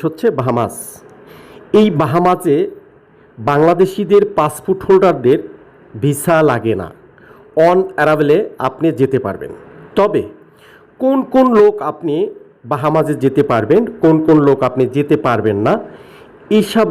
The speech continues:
বিষয় নিয়ে পুরো ভিডিও জুড়ে আলোচনা করব। ভিডিওটা কেউ স্কিপ করবেন না বা টেনে টেনে শুনবেন না, পুরো ভিডিওটা শুনবেন, হয়তোবা আপনাদের কোনো না কোনো উপকারে আসতে পারে। তো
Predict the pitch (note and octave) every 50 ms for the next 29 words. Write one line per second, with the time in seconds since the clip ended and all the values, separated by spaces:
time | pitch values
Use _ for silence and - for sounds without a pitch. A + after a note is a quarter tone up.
0 | C3+ B2 E3 E3 - G3 G#3 G3+ F#3 D#3+ C#3 D#3 G3 - - F3 F3+ E3 B2 A#2
1 | C3 D#3 D3+ G3 G3 - - C#3 C3+ E3+ G#3 - - - - - C3+ D3 D3 C#3+
2 | - B2 A#2+ A2+ - G2+ F2+ - - - - - - - - - - - - -
3 | - - - - - - - - - A#2 D#3+ E3+ A3+ A#3 G#3+ A#3 A3+ - A3+ A3
4 | G#3+ - G3+ G3+ G3 - - - A#3+ A#3 - - - D#3+ C3+ B2 A2 A#2 B2 B2
5 | D3+ G#3+ A3 E3+ D#3 C#3+ C#3 - - - F#3 G3 G3+ G#3 G3 G3+ G3 F#3 F#3 F3
6 | - - F#3+ F3 D3 A#2+ A#2 A2+ A#2+ D3+ A3 A3+ - - F#3 F#3 F#3+ C3+ A#2+ C#3+
7 | D#3 D3+ F#3+ - - F#3+ F#3 - - D3+ B2 B2+ C#3+ F#3+ A#3+ - - - - -
8 | - - - - - D3+ D#3 D#3 F3+ D#3+ E3 D#3+ - - C3+ C3+ - - D#3 D3+
9 | D#3 D#3+ D#3 - - - - F3+ F#3 G3+ G#3 G3 F#3 - D#3+ C#3+ C#3 B2 C3 C3+
10 | A2 A#2 A2 G2+ G2 - - - A2 - D#2 - - - _ _ _ _ _ _
11 | - - - - - - - G3